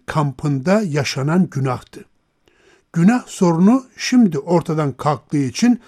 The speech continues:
Tanrı bu İbranilere zafer vermeye hazırlanıyordu.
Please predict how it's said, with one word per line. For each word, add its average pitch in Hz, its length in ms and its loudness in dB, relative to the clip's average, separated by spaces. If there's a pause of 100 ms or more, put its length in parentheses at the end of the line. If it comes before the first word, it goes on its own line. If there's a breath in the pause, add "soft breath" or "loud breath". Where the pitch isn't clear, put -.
(340 soft breath)
Tanrı 156 480 0
bu 226 220 2
İbranilere 147 720 0 (320 soft breath)
zafer 147 560 -2
vermeye 135 360 -2
hazırlanıyordu. 117 840 -10